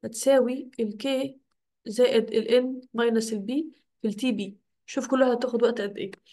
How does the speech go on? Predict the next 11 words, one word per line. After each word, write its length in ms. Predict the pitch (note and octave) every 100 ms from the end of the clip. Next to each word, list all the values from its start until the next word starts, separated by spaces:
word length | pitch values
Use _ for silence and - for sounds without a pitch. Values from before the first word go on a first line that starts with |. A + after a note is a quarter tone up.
| _ _ _
فطبعا 540 | A3 C#4+ C#4+ C4+ C4+ C4+
ال، 320 | A3+ G#3+ G#3+ A3+
ال، 240 | G#3 G3+
ال 240 | G#3 G#3 G3+ G3+
K 320 | C#4+ C#4+ A#3
عندي 240 | B3 A#3
هنا 80 | B3
بأربعة، 540 | A3 G3+ A3 C4+ D4+ -
أربعة 440 | A3 G3 A#3 C4 A#3+
زائد 340 | A3+ A#3 A3+
أربعة 480 | G#3+ G3 A3 C4+